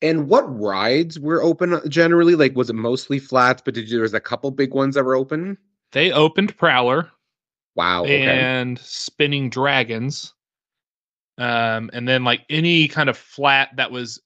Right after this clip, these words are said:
Speaker 2: kind of in the Europa, which is the middle of the park, to the front of the park. If there was a flat in that area, it was open, which
Speaker 1: Okay.
Speaker 2: isn't a lot. But, um, like, I would go and not ride rides pretty commonly there.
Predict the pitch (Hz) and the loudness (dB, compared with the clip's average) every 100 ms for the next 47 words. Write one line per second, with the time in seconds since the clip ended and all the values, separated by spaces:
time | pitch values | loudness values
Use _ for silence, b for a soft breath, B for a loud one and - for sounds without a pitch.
0 | _ _ _ - 131 - 131 127 120 113 | _ _ _ -8 -6 -6 -8 -6 -6 -4
1 | 113 113 139 135 143 139 135 127 - _ | -2 4 4 4 2 4 2 0 -4 _
2 | _ _ _ _ 131 127 113 117 120 135 | _ _ _ _ -12 -12 -10 -8 -4 2
3 | 131 127 123 - 127 120 - - 123 - | 2 0 -2 0 2 2 -4 -12 -12 -4
4 | 135 120 107 120 107 107 113 117 113 _ | -2 -2 -4 -6 -8 -6 -6 -6 -8 _
5 | 143 127 120 120 117 117 117 117 131 131 | 0 2 0 -6 -4 -2 0 2 2 2
6 | 131 b b b _ 120 120 120 104 113 | 0 b b b _ -6 -4 -4 -6 -10
7 | 104 95 107 - _ _ _ _ _ _ | -10 -12 -14 -16 _ _ _ _ _ _
8 | - - 135 165 165 131 117 101 - _ | -4 0 2 4 4 4 4 2 -4 _
9 | _ b b b b b b _ - 113 | _ b b b b b b _ -4 0
10 | 110 107 101 101 - _ 147 135 127 165 | 2 2 0 -8 -16 _ -2 -2 0 0
11 | 175 170 185 180 151 147 139 143 131 147 | 0 0 0 0 0 0 0 0 0 -2
12 | 131 117 - 123 117 131 127 120 120 123 | -4 -8 -8 -8 -4 -6 -6 -6 -4 -2
13 | 127 117 | -2 -4